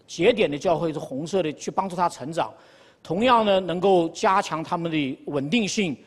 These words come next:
强度和资源的有效运用。那很重要呢，就是希望更多的教会成为这些连接的教会，这些蓝点的教会，它成为很多周围教会的祝福，成为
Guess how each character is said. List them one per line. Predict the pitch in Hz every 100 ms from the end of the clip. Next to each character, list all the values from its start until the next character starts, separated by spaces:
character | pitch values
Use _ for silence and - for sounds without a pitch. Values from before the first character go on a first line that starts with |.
| - _
强 | - 139 170
度 | 208 196 139
和 | - 156 156 - -
资 | - 220
源 | 165
的 | 165
有 | 135
效 | 120 214
运 | 175 170
用。 | 156 110 - - _ _ _
那 | 185 208 185 - - - _ _ _
很 | - 180
重 | 190 320
要 | 269 226
呢， | 202
就 | 180
是 | 165
希 | - -
望 | 240 196 165
更 | 339 277 220
多 | 226
的 | 226
教 | 226 226 165
会 | 180 139 - - - _
成 | - - 175
为 | 190
这 | 165
些 | 165 170
连 | 147 135
接 | 143 147
的 | 139
教 | 139
会， | 110 120 110
这 | -
些 | 151 160
蓝 | 139 131
点 | 160 131
的 | 117
教 | 139
会， | 117 120 - _ _ _ _
它 | 165 170
成 | - 165
为 | 170 170 - -
很 | - 156 156
多 | 180 196
周 | 196 214
围 | 190 170
教 | 190
会 | 165 165
的 | 143
祝 | - 175
福， | - 120 - - - -
成 | - 165
为 | 165 165